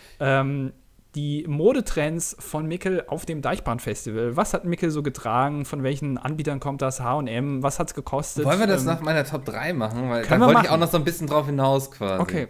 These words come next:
Speaker 1: das können wir gerne machen, ja.
Speaker 2: Ja, ähm, auf Top eins und da wird es, es war ein wunderschön erotisches Erlebnis.
Speaker 1: Also noch erotischer als an den Hintern packen?
Speaker 2: <laughs> Ja.
Speaker 1: Okay, da bin ich
Speaker 2: Also
Speaker 1: jetzt mal
Speaker 2: e-,
Speaker 1: gespannt.
Speaker 2: erotischer wurde es dann auch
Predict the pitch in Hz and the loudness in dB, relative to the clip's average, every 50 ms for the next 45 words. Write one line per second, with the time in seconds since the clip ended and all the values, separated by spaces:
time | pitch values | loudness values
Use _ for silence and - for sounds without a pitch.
0 | - - 170 165 - 208 220 220 208 196 175 151 127 120 120 101 101 95 - - | -4 -4 -4 -4 -2 -6 -6 -2 -2 -2 -2 -2 -6 -8 -10 -12 -14 -16 -10 -6
1 | 104 104 104 101 101 101 - - 107 107 104 101 104 104 104 - - - 131 135 | -4 -2 -2 -2 -4 -6 -10 -8 -6 -6 -4 -4 -4 -4 -6 -10 -8 -8 -8 -6
2 | - 160 143 113 104 123 139 165 165 - 151 139 131 131 139 135 139 135 - - | -4 -4 -4 -2 -2 -2 -4 -4 -6 -6 -6 -6 -4 -4 -4 -6 -6 -8 -10 -14
3 | - - 107 117 123 - 135 139 143 143 143 127 123 - - 117 120 117 156 165 | -16 -14 -12 -12 -8 -4 -4 -4 -2 -2 -4 -6 -6 -10 -12 -12 -6 -4 -2 -2
4 | 165 147 131 - 139 131 127 117 117 127 131 131 113 110 123 113 107 110 110 107 | -2 -2 -2 -4 -4 -4 -4 -4 -6 -8 -10 -10 -10 -4 -4 -2 -2 0 -2 -2
5 | - 110 123 - 131 - - - - - - - - - - - - - - 151 | -2 -2 -2 -2 -2 -4 -6 -8 -12 -18 -20 -18 -18 -18 -20 -20 -20 -6 -4 -4
6 | 151 156 165 190 196 - 175 165 170 202 196 202 175 170 156 - 233 220 160 165 | -2 2 2 4 4 4 4 6 6 4 4 4 2 2 2 2 2 0 0 0
7 | 156 160 165 165 147 123 - 123 107 135 175 214 - - - - - _ - - | 0 0 0 0 -2 0 -2 -2 -2 -2 -8 -12 -12 -16 -20 -20 -18 _ 0 0
8 | 135 - - 135 - - 139 - - 165 - - - - - - - - - - | 2 2 0 0 2 0 -2 0 2 0 0 0 -6 -14 -20 -20 -20 -20 -16 -16
9 | - - - 135 117 131 196 - - - - 262 269 247 208 147 160 190 202 131 | -14 -8 -6 -4 -2 -2 -4 -6 -10 -12 -10 -8 -6 -4 -4 -2 0 2 4 4
10 | 143 147 196 185 147 - - 143 117 123 - 139 147 143 131 165 196 190 - - | 4 4 4 2 -2 -2 -4 -6 -6 -6 -2 2 4 6 6 6 4 4 6 6
11 | 175 151 135 131 147 196 190 160 131 123 - - 120 107 104 92 123 127 | 6 6 6 4 4 6 6 6 4 4 4 2 2 2 4 2 2 0